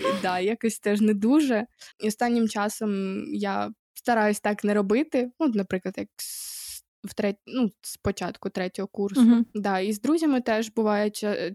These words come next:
Speaker 1: часто, коли там довго не спілкуєшся, не зустрічаєшся, тому що постійно чимось зайнятий. <laughs> Вот, да. Тому, да,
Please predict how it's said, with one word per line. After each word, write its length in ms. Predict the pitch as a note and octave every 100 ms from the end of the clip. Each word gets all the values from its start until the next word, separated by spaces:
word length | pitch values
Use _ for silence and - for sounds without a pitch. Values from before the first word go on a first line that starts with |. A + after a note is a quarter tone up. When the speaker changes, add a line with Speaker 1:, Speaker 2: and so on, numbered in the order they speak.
| -
Speaker 1:
часто, 420 | G#3+ G3+ - G#3+
коли 340 | - F#3+ F3+
там 180 | E3+ - - - -
довго 460 | G3+ A3 G#3 G3+
не 320 | G3 F#3+ F#3 F#3+
спілкуєшся, 600 | - G#3+ G#3 A3 A3 G3+
не 100 | G3
зустрічаєшся, 680 | G3 - G3 G3+ G3 G#3 G3+
тому 200 | G3 F#3
що 100 | G3
постійно 380 | G#3 - G#3+ G3
чимось 420 | - F#3+ F3 D#3+
зайнятий. 680 | F3 E3+ F3 F3 F3+ B3 B3 - - -
<laughs> 300 | - - -
Вот, 420 | F#3 F3+ F3 F3+
да. 200 | D#3+ D#3+ D#3+ - _ _ -
Тому, 460 | G#3 G#3 A3+ D4+ B3+
да, 220 | -